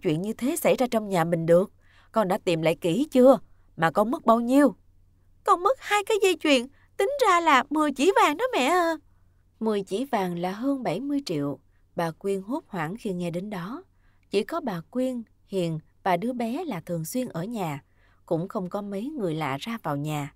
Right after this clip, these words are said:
Hiền một mực khẳng định hôm kia cô kiểm tra thì số vàng còn ở đó. Nếu như vậy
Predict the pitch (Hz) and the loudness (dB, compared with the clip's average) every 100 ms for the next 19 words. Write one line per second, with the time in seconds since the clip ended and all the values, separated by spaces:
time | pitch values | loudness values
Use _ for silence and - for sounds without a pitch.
0 | _ _ _ _ _ 226 202 196 190 190 | _ _ _ _ _ -4 -2 -4 -4 -8
1 | - 190 285 214 156 196 247 233 240 226 | -8 -10 -4 -4 -4 -6 -8 -8 -6 -4
2 | 220 208 196 160 208 - 190 190 185 _ | -4 -8 -8 -8 -8 -8 -8 -8 -10 _
3 | _ 220 185 170 294 311 175 147 160 - | _ -4 -4 -2 -4 -2 -4 -4 -6 -4
4 | 151 185 196 330 - _ _ _ - 359 | -4 -4 -6 -8 -12 _ _ _ -6 -4
5 | 381 285 185 156 160 | -2 -2 -2 -2 -4